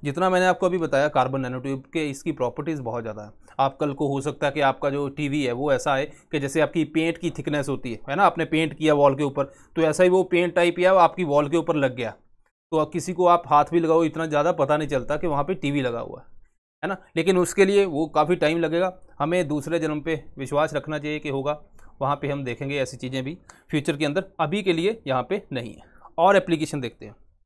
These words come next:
हाई स्ट्रेंथ है, ड्यूरेबिलिटी है, इलेक्ट्रिकल कंडक्टिविटी already बता दिया, वही प्रॉपर्टीज, थर्मल कंडक्टिविटी आई है, लाइट वेट है,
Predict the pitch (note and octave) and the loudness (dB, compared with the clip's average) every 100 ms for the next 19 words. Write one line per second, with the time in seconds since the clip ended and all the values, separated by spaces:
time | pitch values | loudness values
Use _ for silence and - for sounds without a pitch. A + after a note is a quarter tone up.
0 | _ _ _ _ _ _ _ _ _ _ | _ _ _ _ _ _ _ _ _ _
1 | - F#3 G#3+ F#3+ F#3 G3+ G3 F#3+ - D#3 | 6 6 6 2 2 0 0 -4 -4 2
2 | D#3+ F#3+ F3 F3 F#3 F3+ - - - - | 4 6 4 2 -2 -4 -10 -20 -20 -2
3 | F3 F#3 G3+ G3+ G#3 G3 D#3+ D3+ - F#3+ | 0 2 2 4 6 6 6 4 4 0
4 | F3+ F3 D#3 E3+ F3+ E3 E3 E3+ D#3+ F3 | 4 6 6 6 4 4 6 6 4 4
5 | F3 D#3+ D#3+ F3 D#3+ E3+ E3+ F3+ F3 E3+ | 4 4 0 0 2 2 4 4 4 0
6 | D#3 F3 D#3+ E3 D#3+ D#3+ - - - E3 | 0 -2 0 2 2 -2 -8 -12 0 6
7 | G3+ A3 F#3 C#3 A2 | 6 6 2 -2 -4